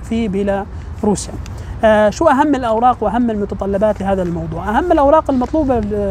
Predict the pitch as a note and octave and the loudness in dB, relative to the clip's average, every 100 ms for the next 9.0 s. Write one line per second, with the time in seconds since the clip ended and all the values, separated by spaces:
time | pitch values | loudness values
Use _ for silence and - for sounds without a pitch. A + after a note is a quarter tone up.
0 | G3 G#3 G#3+ C#4 C#4+ - A3+ A3 B3+ A3+ | -4 -2 0 2 2 0 0 2 2 4
1 | B3 A3 G#3 - A3+ A3+ F#3 - - - | 4 4 -2 -4 0 0 0 -2 -6 -4
2 | - - A3 B3+ B3 G#3 C4 C4+ - G#3 | -4 -2 2 2 4 4 4 4 2 2
3 | B3 - G#3+ A3 A#3 G3+ F#3+ G#3 G#3+ G#3+ | 0 0 2 2 4 2 2 2 2 2
4 | - A#3+ F#4+ - - - - A3+ B3+ B3+ | 2 2 2 0 0 2 2 4 4 2
5 | - G#3 G3+ G3+ G3 G3 G3 F#3+ F#3+ F#3+ | -2 0 2 2 0 0 0 0 2 2
6 | - - - - - B3 A3+ - B3+ - | 2 2 0 0 2 4 4 4 4 4
7 | - - - F#3+ - - F#3+ F#3+ F#3+ - | 4 2 -2 -2 -2 0 2 2 2 2
8 | F#3+ G#3+ A3 G#3 - - - - A3+ G3+ | 2 2 4 4 4 4 4 4 4 4